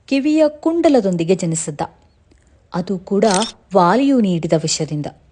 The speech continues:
ಹೌದು, ಇದ್ರ ಹಿಂದೆ ಒಂದು ಕಥೆ ಇದೆ. ಅಂಜನಿಯ ಗರ್ಭದಿಂದ ಜನಿಸಲಿರುವಂತಹ ಮಗುವಿನಿಂದ ತನ್ನ ವಿನಾಶ ಆಗಬಹುದು ಎಂದು ತಿಳಿದ ವಾಲಿ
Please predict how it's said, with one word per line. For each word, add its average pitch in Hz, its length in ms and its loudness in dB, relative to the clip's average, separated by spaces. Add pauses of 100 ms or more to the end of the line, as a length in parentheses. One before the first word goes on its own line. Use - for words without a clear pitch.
(440)
ಹೌದು, 165 360 -8 (340)
ಇದ್ರ 254 180 -4
ಹಿಂದೆ 311 420 2
ಒಂದು 220 240 0
ಕಥೆ 175 360 -4
ಇದೆ. 151 180 -8 (840)
ಅಂಜನಿಯ 349 520 2 (120)
ಗರ್ಭದಿಂದ 240 600 4 (160)
ಜನಿಸಲಿರುವಂತಹ 233 1040 0
ಮಗುವಿನಿಂದ 226 720 0 (540)
ತನ್ನ 202 280 0 (200)
ವಿನಾಶ 185 480 0 (120)
ಆಗಬಹುದು 220 680 0
ಎಂದು 208 320 0
ತಿಳಿದ 262 480 0
ವಾಲಿ 175 600 0